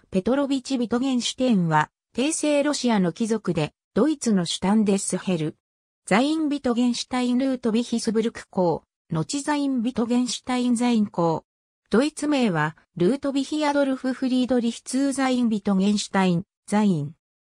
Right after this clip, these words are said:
ロシアの陸軍元帥であったピョートル・ビトゲンシュテーン、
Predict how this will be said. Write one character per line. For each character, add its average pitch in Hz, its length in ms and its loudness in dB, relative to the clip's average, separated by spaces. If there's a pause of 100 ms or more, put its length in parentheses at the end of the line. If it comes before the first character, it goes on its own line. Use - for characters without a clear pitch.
(300)
ロ 262 80 2
シ 330 220 0
ア 277 100 2
の 180 140 2
陸 165 260 -2
軍 277 220 0
元 277 240 -2
帥 240 240 -2
で 196 100 0
あ 180 60 0
っ - 100 -10
た 185 140 -2
ピ 247 180 -2
ョ 254 60 2
ー 247 40 0
ト 208 160 0
ル・ 180 120 0
ビ - 120 -2
ト 190 120 -2
ゲ 202 160 2
ン 233 80 2
シ - 160 -4
ュ - 20 -12
テ 214 120 2
ー 185 160 4
ン、 - 60 -6